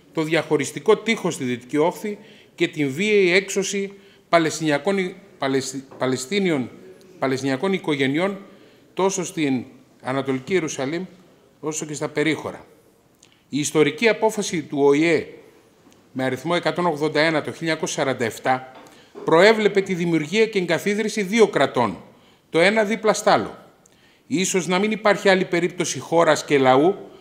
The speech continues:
για τον οποίο ο οηε να έχει εκδώσει τόσες αποφάσεις και ψηφίσματα όσο για την Παλαιστίνη. Φυσικά,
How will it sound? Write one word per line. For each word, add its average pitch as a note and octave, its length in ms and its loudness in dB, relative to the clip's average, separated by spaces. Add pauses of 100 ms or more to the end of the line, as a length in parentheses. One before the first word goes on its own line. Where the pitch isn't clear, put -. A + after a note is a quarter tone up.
(420)
για C3+ 300 2
τον D3+ 180 0
οποίο G#3 500 2 (300)
ο C#3 160 2
οηε D#3+ 560 4
να D#3+ 100 2
έχει G3+ 220 2
εκδώσει E3+ 540 0
τόσες F#3+ 540 2
αποφάσεις C#3 640 0
και C3+ 120 -2
ψηφίσματα F#3+ 800 -6
όσο F#3 240 -2
για F3 100 -4
την D3+ 120 -8
Παλαιστίνη. C#3 520 -2 (800)
Φυσικά, D3 600 0